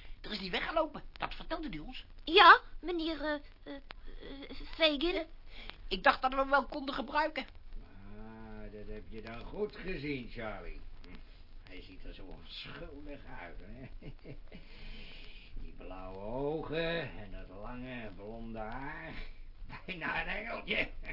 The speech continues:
Speaker 3: <laughs>
Speaker 2: Wat bedoelt u nou?
Speaker 1: Ah, daar zul je gauw genoeg achter komen.
Speaker 3: Nou ja, kom maar eens mee, jongen. Dan zal ik je wat laten zien waar je grote ogen van zult opzetten.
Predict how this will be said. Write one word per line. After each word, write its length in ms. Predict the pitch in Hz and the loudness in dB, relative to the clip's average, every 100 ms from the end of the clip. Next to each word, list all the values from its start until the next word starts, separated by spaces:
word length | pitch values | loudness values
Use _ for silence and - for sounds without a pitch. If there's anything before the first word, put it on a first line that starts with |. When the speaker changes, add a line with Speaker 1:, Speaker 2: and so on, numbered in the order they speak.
| - - 156 | -6 -8 -8
Speaker 3:
<laughs> 580 | - - - - 156 - | -8 -8 -10 -8 -8 -6
Speaker 2:
Wat 180 | 262 240 | -4 -2
bedoelt 500 | 269 - 381 523 539 | -2 4 6 6 2
u 120 | 539 | 4
nou? 280 | 494 453 440 - - - | 6 6 0 -8 -10 -4
Speaker 1:
Ah, 240 | 330 320 | 0 6
daar 120 | 320 | 8
zul 120 | 320 370 | 8 6
je 120 | 370 | 8
gauw 240 | 349 359 | 12 12
genoeg 260 | 330 233 370 | 12 8 6
achter 260 | 359 - | 6 4
komen. 300 | 254 262 311 - - - | -4 -2 0 -2 -6 -8
Speaker 3:
Nou 140 | - 123 | -8 -2
ja, 300 | 160 180 - - - - - - - - 113 | 0 0 -2 -8 -12 -12 -10 -8 -8 -10 -10
kom 80 | 107 | -8
maar 120 | 117 | -8
eens 260 | 123 127 120 | -6 -6 -6
mee, 280 | 131 139 135 | -4 -2 -2
jongen. 380 | 127 110 - - - | -4 -6 -8 -8 -8
Dan 100 | 85 87 | -8 -8
zal 160 | 98 107 | -8 -10
ik 120 | 107 | -10
je 100 | 110 | -10
wat 100 | 113 | -10
laten 360 | 113 117 120 117 | -8 -8 -8 -8
zien 240 | 170 - | -8 -6
waar 140 | - 147 | -6 -6
je 160 | - | -6
grote 640 | 107 131 180 208 214 - 196 | -8 -8 -6 -6 -6 -8 -6
ogen 500 | 180 160 131 117 - | -6 -4 -4 -6 -6
van 140 | 131 | -6
zult 240 | 135 139 | -6 -4
opzetten. 640 | 147 143 - 143 127 151 | -4 -6 -4 -4 -2 -2